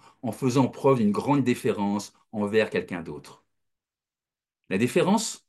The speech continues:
c'est quoi la déférence ? La déférence, c'est avoir de la considération, une considération respectueuse à l'égard d'une personne, considération qui nous porte à nous conformer à ses désirs et à sa volonté.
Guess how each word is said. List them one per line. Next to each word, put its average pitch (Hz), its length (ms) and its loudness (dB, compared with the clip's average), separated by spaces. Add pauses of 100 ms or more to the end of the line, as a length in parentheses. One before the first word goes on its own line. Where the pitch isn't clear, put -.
(100)
c'est - 160 -8
quoi 110 140 2
la 85 60 2
déférence ? 73 640 -12 (200)
La 120 80 0
déférence, 190 540 2
c'est - 120 -8
avoir 131 200 2
de 98 40 -2
la 90 60 -4
considération, 110 920 -6 (680)
une 113 160 -6
considération 175 680 2
respectueuse 123 720 -2
à 110 60 2
l'égard 110 360 -2
d'une 104 140 0
personne, 82 560 -6 (560)
considération 165 760 2
qui 139 140 0
nous 131 140 4
porte 135 320 0
à 107 40 -2
nous 101 140 -4
conformer 131 720 2
à 120 40 0
ses 113 160 -6
désirs 104 540 -2 (200)
et 110 100 0
à - 20 0
sa 98 180 -2
volonté. 85 540 -4